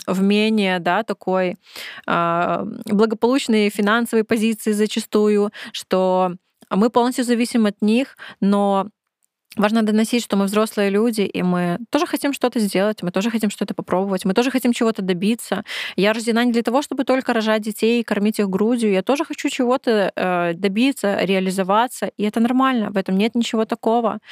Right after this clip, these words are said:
И когда мужчина будет видеть, что вы взяли себя в руки,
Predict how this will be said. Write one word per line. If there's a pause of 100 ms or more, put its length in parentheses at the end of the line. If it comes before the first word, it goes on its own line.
(420)
И (260)
когда
мужчина
будет
видеть, (260)
что
вы
взяли
себя
в
руки,